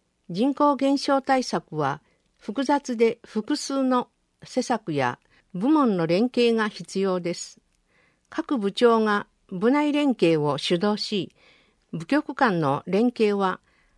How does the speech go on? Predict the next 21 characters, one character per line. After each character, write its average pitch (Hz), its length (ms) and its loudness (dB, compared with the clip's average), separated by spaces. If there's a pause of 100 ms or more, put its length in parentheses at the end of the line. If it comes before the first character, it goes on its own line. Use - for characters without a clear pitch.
(340)
政 - 400 -4
策 277 220 -6
推 262 240 -4
進 240 300 -2
部 165 120 -2
が 139 300 -2
調 240 220 0
整 262 240 -2
役 233 340 0
を 214 80 2
担 214 300 2
っ - 40 -8
て - 360 -4 (420)
効 294 220 2
果 311 120 4
的 285 240 -2
な 202 240 2
連 202 240 2
携 233 240 4
を 220 120 2
図 202 80 -4